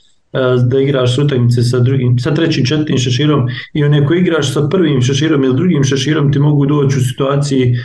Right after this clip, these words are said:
kad su oni već osigurali to neko šesto mjesto i apsolutno im ono, nije, znaš, nemaju gdje ispast. I, i, i, o,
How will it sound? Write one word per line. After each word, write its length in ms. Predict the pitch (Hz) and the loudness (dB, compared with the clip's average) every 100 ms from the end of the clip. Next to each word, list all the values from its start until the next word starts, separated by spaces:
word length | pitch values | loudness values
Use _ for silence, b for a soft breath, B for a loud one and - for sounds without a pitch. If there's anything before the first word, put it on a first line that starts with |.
| B B _ | B B _
kad 260 | - 135 123 | -4 -2 0
su 80 | 151 | 2
oni 120 | 151 | 2
već 240 | 160 147 | 2 0
osigurali 600 | 135 120 123 156 135 120 | 0 0 2 2 2 0
to 160 | 120 123 | 0 0
neko 460 | 123 120 120 113 117 B _ | 2 2 2 0 -4 B _
šesto 680 | - - 170 139 120 120 120 | -8 -4 -2 0 0 0 0
mjesto 640 | 135 165 156 - 175 180 - - _ | 0 0 -4 -4 -2 -2 -4 -18 _
i 140 | - 135 | -2 0
apsolutno 680 | 123 123 147 147 143 131 | 0 -2 0 2 2 2
im 180 | 127 127 | 2 2
ono, 340 | 127 117 101 110 | 2 0 0 0
nije, 300 | 120 120 113 | 2 2 2
znaš, 360 | 120 123 120 | 0 0 -2
nemaju 300 | 135 135 139 | -2 -2 0
gdje 200 | 127 143 | 0 0
ispast. 600 | 147 143 143 - - - _ _ _ _ | 2 0 0 -4 -10 -20 _ _ _ _
I, 60 | 127 | -4
i, 160 | 123 123 120 127 127 131 139 | -2 0 0 0 0 -2 -2
i, 140 | 139 | -4
o, 320 | 143 143 131 | -4 -4 -6